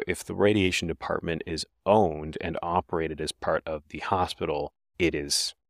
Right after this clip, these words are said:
hospital outpatient. And so what that means is that the hospital has control over the operations, the staff,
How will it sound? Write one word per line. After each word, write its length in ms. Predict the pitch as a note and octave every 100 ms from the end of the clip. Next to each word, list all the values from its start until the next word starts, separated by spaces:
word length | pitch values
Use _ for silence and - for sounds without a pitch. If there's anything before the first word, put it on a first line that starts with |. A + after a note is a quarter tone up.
| _
hospital 420 | - E2+ - D#2+ -
outpatient. 400 | - - - D#2+
And 100 | -
so 100 | F#2
what 120 | F#2
that 140 | E2+
means 280 | F2+ F#2+ E2+
is 120 | E2
that 240 | E2 D#2+ -
the 80 |
hospital 400 | - E2+ - F2
has 160 | D#2+ D#2+
control 500 | - D#2+ F#2 F2 E2+
over 240 | E2+ D#2+ D#2
the 220 | D#2+ D#2
operations, 840 | D#2 - D2+ G2 G2+ G2 F2+ - _ _ -
the 100 | F2+
staff, 760 | - - F#2+ F2+ F2+ - -